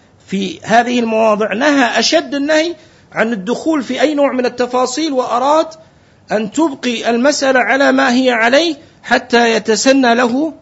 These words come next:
أن يعني يقول مثل هذا الكلام وأن يبث مثل هذه المعاني المنحرفة. وهنا قد يقول قائل:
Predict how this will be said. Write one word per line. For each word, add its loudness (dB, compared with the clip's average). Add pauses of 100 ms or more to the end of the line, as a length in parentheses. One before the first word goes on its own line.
(680)
أن 0 (120)
يعني -2
يقول 2
مثل -2
هذا 0
الكلام 0
وأن -2 (340)
يبث 0
مثل 0
هذه -2
المعاني -2 (360)
المنحرفة. -2 (2750)
وهنا 2
قد -2
يقول -4
قائل: -2